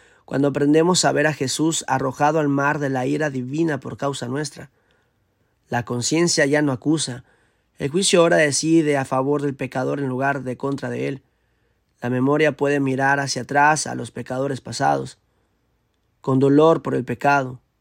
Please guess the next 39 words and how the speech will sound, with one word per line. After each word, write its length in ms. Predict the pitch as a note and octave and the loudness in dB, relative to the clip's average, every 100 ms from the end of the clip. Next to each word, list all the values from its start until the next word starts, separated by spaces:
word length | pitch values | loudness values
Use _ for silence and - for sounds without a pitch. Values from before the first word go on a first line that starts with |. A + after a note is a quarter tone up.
| _ _ - | _ _ -8
es 140 | B2 | -4
cierto, 500 | - C3 D3 - C3+ _ _ _ _ _ | -2 0 -2 -4 -16 _ _ _ _ _
pero 180 | C3+ | -6
sin 200 | B2+ C3+ | -4 -4
temor 320 | C3 C3 C3+ D3 | -2 0 2 2
a 60 | |
ningún 380 | C#3+ C3+ C#3 D3 | 0 0 0 -2
castigo 560 | C#3 C3+ D3+ D3+ C#3 C3 | -2 -4 -2 0 2 0
de 100 | B2 | -2
venir. 400 | A#2+ C#3 C#3 - _ _ _ _ _ _ _ _ _ _ _ _ _ _ | -4 -4 -6 -12 _ _ _ _ _ _ _ _ _ _ _ _ _ _
Es 120 | - | -8
una 140 | A2+ | 0
bendición 640 | G#2 D#3+ D3+ C3 D#3+ F3 E3 | 2 2 0 0 2 4 2
para 160 | D3 | 0
un 120 | D#3 D#3 | 0 0
hombre 260 | D#3+ D#3+ | 0 -2
saber 340 | D3 C3 C#3+ D3 | -2 -2 -2 -4
que 80 | |
no 160 | C#3+ C#3+ | -4 -4
puede 280 | - D3 C#3+ | -2 -4 -2
ser 200 | - C#3+ | -6 -8
castigado, 720 | D3 C3+ C3 C3+ C3+ B2+ B2 _ _ _ _ _ | -8 -8 -6 0 0 0 -8 _ _ _ _ _
que 120 | - | -4
el 80 | A#2+ | -2
cielo 400 | - C#3+ D3 C#3+ | 2 4 6 4
y 20 | |
la 140 | B2+ A#2+ | 2 0
tierra 360 | C#3 C#3 C#3 | 0 2 2
pueden 320 | C#3 C3+ C#3+ | 0 0 0
temblar, 520 | C3 A#2+ B2 C3+ C#3+ - | -2 -4 2 2 2 -2
pero 240 | B2+ C3+ | -6 -4
él 220 | C3+ D3 | -2 0
no 100 | D3+ | 0
puede 260 | C3+ C3+ C3+ | -2 -4 -4
ser 220 | - C3+ | -4 -6
castigado 640 | C3+ C3+ B2+ B2 C3 B2 - | -6 -10 -8 -4 -2 -4 -6
por 100 | - | -14
su 140 | - | -14
pecado. 480 | - - B2+ B2 | -14 -6 -4 -4